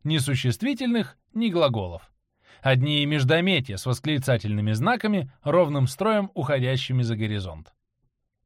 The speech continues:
Вот как! И вот вам всем! Говорите теперь, что я человек недалекий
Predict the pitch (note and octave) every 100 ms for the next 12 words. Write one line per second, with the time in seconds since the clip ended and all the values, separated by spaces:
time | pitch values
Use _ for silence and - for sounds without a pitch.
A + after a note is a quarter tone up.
0 | _ G#2+ G#2 D#3+ F#3 - G#2+ - - _
1 | _ _ _ A#3 B3+ E3 C3+ F3+ G#3+ G3+
2 | E3+ C3 B2+ G2+ F2 _ _ _ _ _
3 | _ - C4 G#3+ D#3 G#3+ A3+ G3+ G3 F#3
4 | E3 C3 E3+ E3+ D#3+ C3 D#3 D#3 D#3 C#3+
5 | C3+ A#2+ G3+ C4+ A#3+ A#3 -